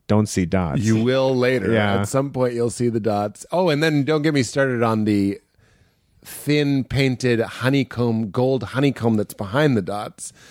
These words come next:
Speaker 1: What?
Speaker 2: Yeah. I mean, you guys gotta
Speaker 1: Where
Speaker 2: do
Speaker 1: does it
Speaker 2: some
Speaker 1: stop, though?
Speaker 2: Close your eyes.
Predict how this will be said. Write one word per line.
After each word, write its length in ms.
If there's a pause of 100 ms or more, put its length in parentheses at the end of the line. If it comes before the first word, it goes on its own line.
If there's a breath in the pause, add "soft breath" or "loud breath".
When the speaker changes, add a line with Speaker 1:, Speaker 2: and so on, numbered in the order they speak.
(300 loud breath)
Speaker 1:
What? 580
Speaker 2:
Yeah. 380 (180)
I 100
mean, 220
you 100
guys 280
gotta 420 (180)
Speaker 1:
Where 440
Speaker 2:
do 60
Speaker 1:
does 80
it 80
Speaker 2:
some 60
Speaker 1:
stop, 500
though? 220
Speaker 2:
Close 240
your 140
eyes. 320